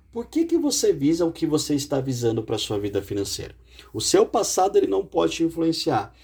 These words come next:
E você também não pode deixar de valorizar aquilo que você já tem no teu presente. Ou seja, quais são os recursos, os talentos, ah, o que Deus já te deu? Será que você tá valorizando?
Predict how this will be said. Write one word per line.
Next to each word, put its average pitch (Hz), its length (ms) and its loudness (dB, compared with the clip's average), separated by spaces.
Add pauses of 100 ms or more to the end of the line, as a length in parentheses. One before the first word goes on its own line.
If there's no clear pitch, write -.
(160)
E - 80 0
você 202 260 6
também 196 300 2
não 247 180 2
pode 156 400 4
deixar 185 480 4
de 202 120 0
valorizar 156 520 4
aquilo 156 360 -2
que 196 120 -8
você 190 440 0 (220)
já 170 220 -4
tem 147 240 2
no 175 120 2
teu 127 200 2
presente. 196 560 2
Ou 127 100 2
seja, 202 460 2 (280)
quais 320 200 2
são 233 180 0
os 202 100 -4
recursos, 165 680 -2
os 127 140 -2
talentos, 127 800 0 (260)
ah, 156 460 2
o 165 140 4
que 311 140 4
Deus 196 340 6
já 147 260 -2
te - 220 -10
deu? 127 260 0
Será - 240 -2
que 311 120 -8
você 302 220 -4
tá 185 160 -4
valorizando? 135 880 2